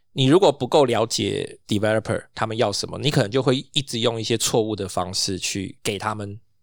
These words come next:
东西，那结果反而不是他们要的，那可能就会适得其反。所以我觉得一个很重要的特质是说，你要真的很喜欢这些技术，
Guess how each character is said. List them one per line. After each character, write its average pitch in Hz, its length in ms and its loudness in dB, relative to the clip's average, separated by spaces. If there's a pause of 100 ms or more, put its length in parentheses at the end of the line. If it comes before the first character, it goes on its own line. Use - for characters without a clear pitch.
(100)
东 95 180 -4
西， 98 280 -6
那 117 160 0
结 - 120 -6
果 110 180 -2
反 107 180 -2
而 107 80 -6
不 147 120 -6
是 131 120 0
他 113 160 -2
们 107 160 -8
要 101 180 0
的， - 240 -10
那 107 140 -2
可 - 120 -12
能 87 140 -6
就 98 160 -2
会 104 320 -4
适 - 240 2
得 90 160 -4
其 87 260 0
反。 - 220 -6 (720)
所 - 180 2
以 - 20 8
我 143 140 6
觉 117 240 2
得 - 80 -6 (280)
一 156 100 0
个 170 100 4
很 139 140 2
重 131 120 4
要 131 80 6
的 113 120 -2
特 127 240 2
质 98 200 -6
是 107 200 -2
说， 107 280 2 (100)
你 123 100 -2
要 135 320 4 (100)
真 135 140 0
的 117 100 2
很 113 160 -4
喜 - 160 0
欢 92 180 -6 (540)
这 - 100 -4
些 98 300 -4 (100)
技 107 160 -2
术， - 320 -8